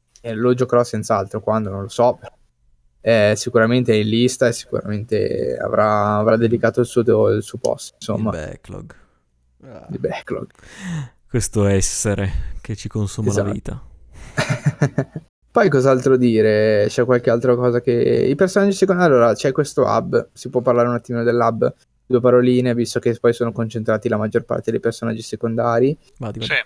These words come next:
Speaker 1: Eh, fatto molto bene, ci sono delle interazioni uniche in certi momenti della...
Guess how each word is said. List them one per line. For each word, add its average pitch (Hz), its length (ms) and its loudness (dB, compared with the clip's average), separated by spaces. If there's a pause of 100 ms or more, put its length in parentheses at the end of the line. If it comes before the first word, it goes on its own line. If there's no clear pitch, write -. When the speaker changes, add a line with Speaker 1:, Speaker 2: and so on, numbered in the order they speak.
(100)
Speaker 1:
Eh, 117 420 6
fatto 131 260 0
molto 123 280 4
bene, 160 400 2
ci - 80 -8
sono 117 180 -2
delle 113 140 2
interazioni 117 640 0
uniche 120 440 0
in 110 360 4
certi 123 300 -2
momenti 113 440 -4
della... 104 1000 -2